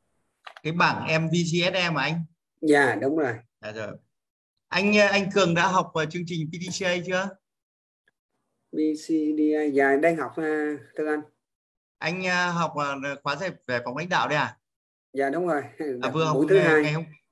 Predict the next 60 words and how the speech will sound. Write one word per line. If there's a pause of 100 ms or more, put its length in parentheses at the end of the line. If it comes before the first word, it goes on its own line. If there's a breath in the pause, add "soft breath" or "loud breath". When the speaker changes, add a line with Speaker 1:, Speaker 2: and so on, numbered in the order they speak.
(180)
Speaker 1:
ngày
buổi
thứ
hai
của
thầy
Trọng
đấy
đúng
không? (360)
Speaker 2:
Dạ. (140)
Speaker 1:
Đấy. (360)
Chúc
mừng
anh,
rất
là
tuyệt
vời. (580)
Em
giải
thích
cái,
cái
bảng,
ờ,
em
xin
nó
là
cái
bảng (1000)
chi
tiết
cụ
thể,
cái
kế
hoạch, (360)
ừ, (120)
hoạt
động
cho
doanh
nghiệp
ấy. (180)
Cái
này
sau
anh
sẽ, (120)
ờ,
học
sâu
thì
anh
sẽ
đi
hiểu
ngay.